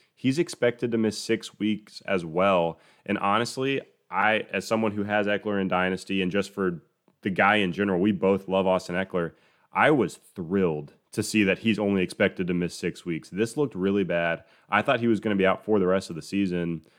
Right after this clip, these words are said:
But having said that, Steph, we gotta look at the fantasy implications. Josh Kelly is clearly the big winner here. Justin Jackson, I think,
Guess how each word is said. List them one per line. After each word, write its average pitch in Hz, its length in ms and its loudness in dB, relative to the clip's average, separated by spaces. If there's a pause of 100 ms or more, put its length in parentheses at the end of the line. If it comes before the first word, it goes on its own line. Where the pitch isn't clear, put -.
(300)
But 95 100 -4
having 113 220 4
said 110 220 0
that, 110 140 4
Steph, 110 220 0
we 98 80 -2
gotta 98 200 2
look 98 180 0
at 98 60 -4
the 101 80 -8
fantasy 95 480 -4
implications. 92 920 -4 (220)
Josh 107 380 0
Kelly 110 440 2
is 95 120 -4
clearly 101 420 0
the 92 120 -2
big 90 280 -2
winner 90 260 -2
here. 127 440 -6 (360)
Justin 143 360 0
Jackson, 131 420 0
I 123 80 0
think, 120 320 -4